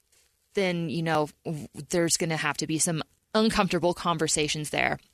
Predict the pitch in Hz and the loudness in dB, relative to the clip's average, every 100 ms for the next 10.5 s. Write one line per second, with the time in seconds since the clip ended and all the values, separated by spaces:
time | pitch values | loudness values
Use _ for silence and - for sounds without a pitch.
0 | _ _ _ - - - 190 185 190 170 | _ _ _ -20 -20 -6 -4 2 4 4
1 | - - - - - - - - - - | 0 -12 -16 -14 -14 -16 -18 -20 -6 2
2 | 202 185 170 165 - 185 190 202 196 185 | 6 6 6 4 2 0 2 4 2 0
3 | - _ _ 156 180 180 202 202 202 180 | -4 _ _ -8 -4 0 2 2 2 2
4 | 160 165 170 165 151 151 156 175 165 147 | 2 4 4 2 -2 -4 -4 0 2 2
5 | - - - 156 143 139 - 170 160 - | -2 -18 -12 -4 -4 -2 -4 -2 -4 -6
6 | - - 160 160 143 139 143 - - - | -12 -4 -2 0 -2 -4 -6 -12 -20 -14
7 | - 147 131 - 190 185 180 180 175 170 | -6 -2 0 0 0 2 2 2 0 0
8 | - 147 - 156 143 139 135 _ _ - | 0 -2 2 2 4 2 -2 _ _ -14
9 | - 165 147 - 185 180 170 - 156 165 | -2 0 2 2 2 4 2 2 4 4
10 | 165 156 - - | 4 4 2 0